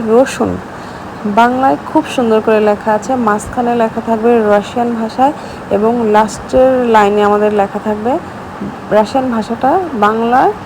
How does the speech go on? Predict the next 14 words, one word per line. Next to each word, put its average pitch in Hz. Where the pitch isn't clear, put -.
উচ্চারণ। 233
তো 214
প্রথমে 254
আমাদের 233
রসুন, 240
রসুনকে 262
রাশিয়ান 240
ভাষায় 226
বলে 220
চেসনক, 254
চেসনক, 254
চেসনক। 233
তারপর 302
হচ্ছে 240